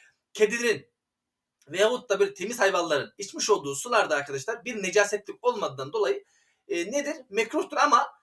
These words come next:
temizdir ve temizleyici özelliğine sahiptir. Senin elbiseni, e, temizler ve abdest alabilirsin bu suyla. Ama mekruhtur.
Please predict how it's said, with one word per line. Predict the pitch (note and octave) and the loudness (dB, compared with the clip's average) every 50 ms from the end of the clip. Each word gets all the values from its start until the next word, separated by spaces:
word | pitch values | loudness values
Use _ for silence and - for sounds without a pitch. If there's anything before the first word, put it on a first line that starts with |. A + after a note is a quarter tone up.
| _ _ _ _ _ | _ _ _ _ _
temizdir | - A#3+ B3 D4 D#4+ D4 G3+ G3 D#4 E4 | -6 -4 -2 -2 -2 -2 -2 -4 -4 -2
ve | E4+ E4 - | -2 -4 -4
temizleyici | - C#4+ C4 B3+ A#3+ B3+ B3 A3 B3 | -4 -4 -4 -2 -2 -2 -4 -2 -4
özelliğine | A#3+ G#3+ A3 A3 G#3+ A3 G#3+ | 4 4 4 6 6 2 0
sahiptir. | G#3 - - A#2+ A2+ G#2+ - _ - - - - _ _ _ _ _ _ _ _ | 0 -2 -4 -6 -6 -8 -12 _ -20 -20 -20 -20 _ _ _ _ _ _ _ _
Senin | - - A#3 C4+ C#4+ - | -6 -4 -2 -2 -2 -2
elbiseni, | - B3 A#3+ B3 - - B3 C4+ C#4 C4 - - - _ _ _ - | -2 -6 -6 -6 -6 -6 -2 -2 -2 -2 -2 -6 -14 _ _ _ -10
e, | F#3+ F#3 F#3+ F#3+ | -6 -6 -6 0
temizler | - G#3+ A#3 A#3 F#3+ G3 F3 C#3 - - _ _ _ _ _ _ _ _ _ _ _ _ _ _ _ _ _ _ _ _ - | 0 0 2 2 2 2 2 2 0 -8 _ _ _ _ _ _ _ _ _ _ _ _ _ _ _ _ _ _ _ _ 4
ve | A#3+ C4 - | 4 4 6
abdest | - A#3 A#3 - B3+ A#3+ A#3+ | 4 2 0 0 -4 -2 0
alabilirsin | A#3 A#3 A#3 A#3 B3 A#3+ - A3+ G3+ E3 | 0 0 0 -2 -4 -2 -2 -2 -2 -2
bu | C3+ | -6
suyla. | - B2+ A2+ G2 - - _ _ _ _ _ _ _ _ _ _ - | -10 -12 -14 -16 -18 -20 _ _ _ _ _ _ _ _ _ _ 0
Ama | C4+ D4+ D4 | 0 2 4
mekruhtur. | C#4 A#3 - - E3+ C3+ - - - - | 2 0 0 -2 -8 -10 -12 -18 -20 -20